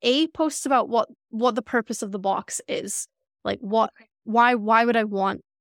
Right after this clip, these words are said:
Speaker 1: one of these boxes. So thinking about those kind of emotional things. So you're, so, like, you could do, 'cause I know that, like, they're called ripple boxes, aren't they? So it's about, like, the different ripple effects that you can create in, in a person's life. So you could write a post about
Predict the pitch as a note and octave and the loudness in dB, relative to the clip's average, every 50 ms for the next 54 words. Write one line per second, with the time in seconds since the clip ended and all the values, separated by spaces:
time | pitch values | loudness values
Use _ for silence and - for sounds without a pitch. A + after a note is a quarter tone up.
0 | _ _ _ _ - A#3 G#3+ G3 G3+ F3 F#3 G3 F#3+ - - - G#3+ - - - | _ _ _ _ -8 -6 -4 -4 -4 -4 -6 -6 -6 -6 -8 -8 -8 -8 -10 -10
1 | - - - G#3+ G3+ - A#3 A3+ - A#3+ A3+ G#3+ G3+ F#3+ - G#3+ - - - - | -8 -6 -6 -6 -4 -2 -2 -2 0 -2 -2 2 2 0 0 0 -6 -6 -4 -2
2 | A3 G#3+ F#3+ G#3 G3+ G3 F#3+ G3 - - G#3 G3 G3+ G3 - - G3+ - - G3+ | -2 -2 -2 -4 -4 -4 -4 -4 -6 -6 -6 -6 -6 -6 -6 -6 -6 -6 -8 -8
3 | - G#3+ G3+ G3+ G3 - - - - G#3 G3+ G3 G#3 G3 G3 - - _ _ _ | -8 -8 -8 -8 -8 -10 -10 -8 -8 -6 -6 -6 -6 -6 -8 -10 -14 _ _ _
4 | _ _ _ _ _ _ - B3 B3+ - D4 C4 A3 B3+ B3 - - B3 B3 B3 | _ _ _ _ _ _ 0 0 0 2 2 -2 -2 -2 -8 -4 -2 0 2 4
5 | B3+ C4 B3 A#3+ - - _ _ _ - A#3 G#3+ G3+ - - _ _ _ - A#3 | 4 4 4 2 0 -2 _ _ _ -4 -4 -4 -4 -6 -12 _ _ _ -4 -2
6 | B3+ B3 - B3 B3+ G#3 A3 A#3 - G#3+ F#3+ F#3+ - G#3 - A3+ G3 G#3 G3 F#3+ | -2 -2 0 0 0 2 2 0 0 0 -2 0 -2 -2 -2 -4 -4 -4 -4 -4
7 | G3 - - G3 F#3+ - F#3+ F#3+ F#3+ F3+ - - G3 - _ - G#3+ F#3 F3+ G#3 | -6 -6 -8 -10 -8 -6 -4 -2 -2 -2 -2 -4 -6 -8 _ -18 -16 -14 -10 -10
8 | G#3+ - G3+ F#3 F#3+ G#3+ - - G3 G3+ G3 - G3 - - - G3+ - G#3+ - | -10 -10 -8 -8 -8 -8 -6 -4 -6 -6 -2 -4 -6 -6 -6 -12 -10 -10 -12 -12
9 | - - F#3 F3+ - G3 F#3+ - - G3 F#3 E3 - - - G3 F#3+ - - D4+ | -8 -8 -8 -6 -6 -8 -10 -8 -10 -10 -12 -12 -12 -12 -10 -10 -10 -4 0 0
10 | D4+ C#4+ - C#4 C4 C4+ B3 A#3 - - B3 A#3+ A3 A3 G#3+ - A3 A#3+ B3+ C4+ | 0 2 2 0 0 0 -2 -2 -2 -4 -4 -2 -2 -4 -6 -6 -4 -2 -2 -2
11 | - A3 - - A3 G3+ - - - G3 G3 F#3+ F#3+ - | -4 -6 -6 -6 -6 -6 -6 -6 -4 -2 -2 -2 -2 -4